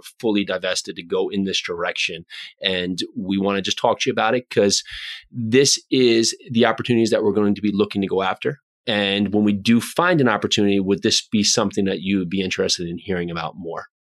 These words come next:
And that's basically how we started getting it out and, and talking to people, 'cause that was one of the more difficult points is you're trying to raise money for a deal you've never done and a deal you don't have. But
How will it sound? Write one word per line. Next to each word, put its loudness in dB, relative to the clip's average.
And 0
that's -2
basically 0
how -2
we 0
started 0
getting 0
it -2
out -4
and, -2
and 2
talking 2
to 0
people, 0
'cause 2
that 4
was 8
one 4
of 4
the 6
more 4
difficult 2
points 4
is 0
you're 6
trying 4
to 4
raise 4
money 4
for 2
a 0
deal 2
you've 2
never 2
done -2
and 0
a 0
deal 2
you 4
don't 2
have. -4
But -2